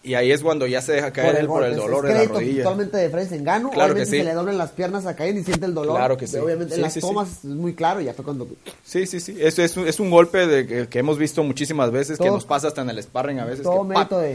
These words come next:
Speaker 1: y
Speaker 2: todo
Speaker 1: se te,
Speaker 2: mérito
Speaker 1: y
Speaker 2: de
Speaker 1: se
Speaker 2: Caín.
Speaker 1: te, se te mueve poquito el piso.
Speaker 2: Digo,
Speaker 1: Simplemente
Speaker 2: de,
Speaker 1: a Caín
Speaker 2: de Ngannou.
Speaker 1: tenía mala base y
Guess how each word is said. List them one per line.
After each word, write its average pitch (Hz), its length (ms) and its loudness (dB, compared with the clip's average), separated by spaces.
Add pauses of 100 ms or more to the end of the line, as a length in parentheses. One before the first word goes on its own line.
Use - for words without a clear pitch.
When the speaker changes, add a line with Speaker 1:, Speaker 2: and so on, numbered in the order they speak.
(140)
Speaker 1:
y 123 40 -8
Speaker 2:
todo 156 100 0
Speaker 1:
se 175 40 0
te, 175 60 -2
Speaker 2:
mérito 175 260 -4
Speaker 1:
y - 40 -2
Speaker 2:
de - 60 -4
Speaker 1:
se 120 40 -10
Speaker 2:
Caín. 131 140 -6
Speaker 1:
te, 117 100 -6
se 127 120 -12
te 113 100 -10
mueve 147 260 -2
poquito 131 300 -6
el 127 80 -6
piso. 147 240 -6
Speaker 2:
Digo, 113 60 -6
Speaker 1:
Simplemente 139 440 0
Speaker 2:
de, 143 60 4
Speaker 1:
a - 40 -2
Caín 135 300 2
Speaker 2:
de 131 120 -6
Ngannou. 131 260 -10 (240)
Speaker 1:
tenía 131 380 4
mala 131 340 2
base 151 500 4
y 110 340 -2